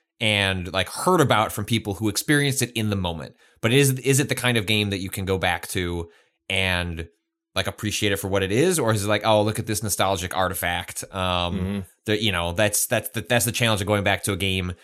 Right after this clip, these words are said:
Speaker 1: It's not that, that old, but, you know, it's old enough to fall into that category, especially given the amount of influence that it's had,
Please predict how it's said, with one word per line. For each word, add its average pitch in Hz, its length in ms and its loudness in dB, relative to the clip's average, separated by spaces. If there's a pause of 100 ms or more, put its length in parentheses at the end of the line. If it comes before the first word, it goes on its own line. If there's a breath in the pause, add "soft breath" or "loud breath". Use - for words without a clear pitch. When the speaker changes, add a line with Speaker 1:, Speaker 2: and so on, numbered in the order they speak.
(140 soft breath)
Speaker 1:
It's 254 140 0
not 269 120 4
that, 151 200 2
that 117 260 4
old, 233 360 4
but, 190 200 2
you 226 80 4
know, 165 300 2
it's 175 260 2
old 135 240 4
enough 127 400 4
to 117 140 2
fall 113 260 4
into 107 120 -2
that 107 160 2
category, 107 420 2
especially 104 400 -2
given 104 140 0
the 101 80 -2
amount 101 160 0
of 95 80 -10
influence 104 400 -4
that 98 100 -6
it's 92 100 -6
had, 92 320 2